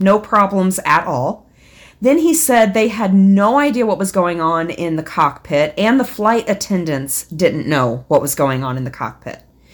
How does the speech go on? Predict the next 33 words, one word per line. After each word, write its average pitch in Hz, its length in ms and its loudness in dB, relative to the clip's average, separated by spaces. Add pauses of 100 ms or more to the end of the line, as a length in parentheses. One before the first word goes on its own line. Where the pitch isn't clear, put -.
(400)
Um, 165 580 2 (100)
so - 180 2
back 208 280 2
to 311 100 -4
the - 100 -4
pilots, 190 600 0
they 190 140 0
send 247 320 0
someone 285 240 -2
out 220 180 0
to 208 120 -6
look 196 360 -2 (100)
at 165 280 0
whatever 208 340 2
this 277 180 -2
problem 156 520 -2
is. 135 180 -8
And 175 100 -2
again, 165 300 0
it's 170 200 -4
a 180 60 0
reenactment, 170 760 -2
so 147 480 -4 (340)
I 170 100 0
wasn't 175 280 2
sure 147 160 -2
what 143 100 0
was 143 120 -10
going 143 240 -2
on 127 160 -4
at 131 80 -12
this 127 160 -10
point. 127 320 -12